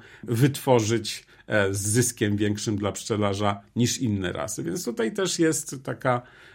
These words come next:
no, decyzja też samego pszczelarza, jakiego typu, e, pszczoły, e, chce mieć. No, przede wszystkim czynnik ekonomiczny, myślę, tutaj odgrywa rolę.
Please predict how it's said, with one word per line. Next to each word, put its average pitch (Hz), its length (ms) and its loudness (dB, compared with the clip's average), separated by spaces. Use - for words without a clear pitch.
no, 131 220 0
decyzja 160 580 6
też 135 180 -4
samego 113 400 -2
pszczelarza, 101 760 -2
jakiego 110 480 2
typu, 101 460 -6
e, 98 180 -6
pszczoły, 98 600 -2
e, 92 220 0
chce - 280 -4
mieć. 117 340 2
No, 120 140 2
przede 117 360 -2
wszystkim 107 280 -2
czynnik 107 420 -2
ekonomiczny, 110 640 -2
myślę, 92 300 -10
tutaj - 320 -14
odgrywa - 480 -14
rolę. 92 340 -12